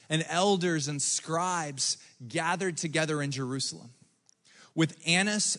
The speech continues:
the high priest and Caiaphas and John and Alexander and all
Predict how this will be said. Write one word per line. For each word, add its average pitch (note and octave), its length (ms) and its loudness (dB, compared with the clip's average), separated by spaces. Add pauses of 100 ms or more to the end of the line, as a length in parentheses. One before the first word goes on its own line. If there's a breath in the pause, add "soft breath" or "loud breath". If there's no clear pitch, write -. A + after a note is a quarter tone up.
the D3+ 160 2
high E3+ 240 0
priest - 680 -2 (300 loud breath)
and D#3+ 180 -2
Caiaphas E3+ 640 0
and C#3+ 180 -4
John F3 460 0
and D3 140 -2
Alexander D3+ 760 -4 (600 soft breath)
and D#3 100 -2 (100)
all G#3 600 2